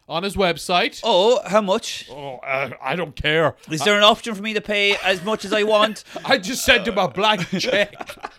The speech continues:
Speaker 1: "Dear Mister Leah, I hope this finds you well."
Speaker 2: You, you saved workaholics.
Speaker 1: <laughs> Uh, yeah, so he put out a new special.
Speaker 2: What's it
Speaker 1: How
Speaker 2: called?
Speaker 1: Uh, uh,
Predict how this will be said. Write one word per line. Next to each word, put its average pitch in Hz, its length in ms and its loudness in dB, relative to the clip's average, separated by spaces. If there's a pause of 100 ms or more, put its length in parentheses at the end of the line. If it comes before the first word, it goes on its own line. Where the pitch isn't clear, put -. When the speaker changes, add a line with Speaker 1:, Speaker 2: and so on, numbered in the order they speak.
(1700)
Speaker 1:
"Dear 330 440 -4
Mister 302 520 -2
Leah, 202 460 0 (340)
I 247 140 2
hope 277 320 -2
this 302 200 -4
finds 254 520 -4
you 294 120 -10
well." 196 560 -2 (280)
Speaker 2:
You, 151 420 -2
you 165 180 -6
saved 185 480 -4
workaholics. 143 960 -2 (100)
Speaker 1:
<laughs> - 60 -20 (3000)
Uh, 123 320 -4
yeah, 139 300 0
so 127 160 -8
he 143 80 -4
put 143 180 -4
out 139 160 -2
a 131 40 -14
new 123 100 -10
special. 117 480 -6
Speaker 2:
What's 113 140 -2
it 135 60 -2
Speaker 1:
How 143 40 -4
Speaker 2:
called? 160 420 0
Speaker 1:
Uh, 85 360 -20
uh, 113 720 -8